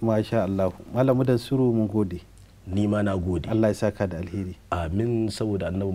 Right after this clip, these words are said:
Speaker 2: Muhammad sallallahu alaihi wasallam. Masu kallon mu, godiya ta musamman. In na yi kuskure, ai man afuwa.
Speaker 1: Masu kallo, a nan muka kawo ƙarshen tattauna da muke da Mudassir Haladu Dal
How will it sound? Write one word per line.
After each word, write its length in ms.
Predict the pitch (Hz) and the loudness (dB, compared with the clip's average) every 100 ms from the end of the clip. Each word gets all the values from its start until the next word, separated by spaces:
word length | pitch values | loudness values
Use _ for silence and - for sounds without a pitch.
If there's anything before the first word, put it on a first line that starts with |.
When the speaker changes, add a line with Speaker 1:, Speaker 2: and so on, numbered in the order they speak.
| 87 | -4
Speaker 2:
Muhammad 400 | 90 120 113 101 | -6 -4 -4 -6
sallallahu 400 | - 98 95 87 | -8 -6 -4 -4
alaihi 80 | 90 | -6
wasallam. 280 | - 92 85 | -6 -8 -6
Masu 160 | 85 - | -8 -6
kallon 300 | 110 120 131 | -2 0 0
mu, 160 | 117 113 - - - - - - - - | -2 -6 -12 -20 -20 -20 -20 -20 -20 -10
godiya 260 | 90 98 101 | -4 -2 -2
ta 120 | 101 | -2
musamman. 340 | 92 - 90 | -4 -4 -6
In 140 | 92 107 | -4 -4
na 80 | 104 | -4
yi 100 | 101 | -4
kuskure, 520 | 131 127 156 143 120 - - - - | -6 -4 -2 0 -2 -8 -20 -20 -14
ai 120 | - 98 | -8 -6
man 160 | 95 | -6
afuwa. 320 | - - - - - - - - - - | -8 -12 -14 -16 -20 -20 -20 -20 -10 2
Speaker 1:
Masu 260 | 131 139 | 4 6
kallo, 480 | - 180 180 180 175 | 10 10 12 10 10
a 60 | 143 | 8
nan 160 | 165 147 | 6 6
muka 240 | 147 143 | 4 2
kawo 340 | - 131 131 | 4 4 4
ƙarshen 360 | 113 107 - 120 | 2 -2 0 0
tattauna 420 | 131 - 120 120 113 | 0 -2 0 2 2
da 80 | 104 | 0
muke 400 | 123 131 127 117 | -2 -2 0 0
da 160 | 107 | 0
Mudassir 560 | 104 110 110 107 - 101 | 0 -2 -2 -6 -8 -6
Haladu 320 | 113 110 104 | -2 -2 -2
Dal 300 | 98 135 165 | 4 6 6